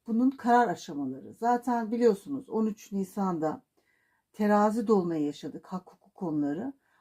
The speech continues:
Onlar geride kalmışsa, halledildiyse artık onlar, e, tamamlanmış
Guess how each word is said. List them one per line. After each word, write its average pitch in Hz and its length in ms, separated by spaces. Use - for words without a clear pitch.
Onlar 262 340
geride 254 360
kalmışsa, 240 640
halledildiyse 208 800
artık 208 600
onlar, 202 440
e, 170 580
tamamlanmış 202 1120